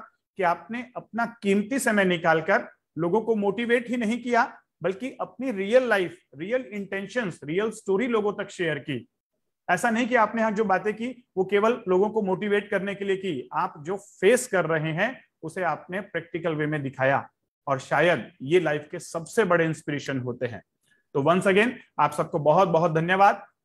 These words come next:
आगे भी आप हमारे साथ जुड़े रहें, ऐसे ही हम सब मिलकर इस कोरोना challenge को फेस तो कर ही डालेंगे। वापस आने वाला समय बहुत अच्छा होगा, फिर से life हरी भरी होगी, लेकिन कोरोना हमें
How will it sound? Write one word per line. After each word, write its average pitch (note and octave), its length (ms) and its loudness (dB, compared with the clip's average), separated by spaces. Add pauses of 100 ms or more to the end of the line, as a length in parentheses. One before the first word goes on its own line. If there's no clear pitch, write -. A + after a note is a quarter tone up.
(140)
आगे D#3+ 220 2
भी G3 120 -2
आप G3 160 4
हमारे F#3 240 -2
साथ F#3+ 160 -2
जुड़े F#3 280 0
रहें, G3+ 340 -2 (280)
ऐसे E3+ 260 2
ही A3+ 320 -8 (200)
हम G3 140 0
सब A#3+ 240 0
मिलकर A3+ 560 -4
इस G3 140 -12
कोरोना G3 360 0
challenge G3 360 -2
को A3 120 -6
फेस A3 360 -4
तो A3+ 60 -6
कर F#3+ 280 -2
ही A#3 60 -2
डालेंगे। F#3+ 500 2 (400)
वापस F3+ 500 0 (220)
आने F#3 200 -2
वाला F#3 200 2
समय F#3+ 260 -8
बहुत D#3+ 360 -4
अच्छा D3+ 260 -2
होगा, G#3 420 2 (220)
फिर G3 120 -2
से G3 160 -6
life F3+ 340 -2
हरी E3+ 140 0
भरी F3+ 240 -2
होगी, G3 340 -2 (380)
लेकिन E3 280 -6
कोरोना F3+ 600 -2
हमें F#3 320 -6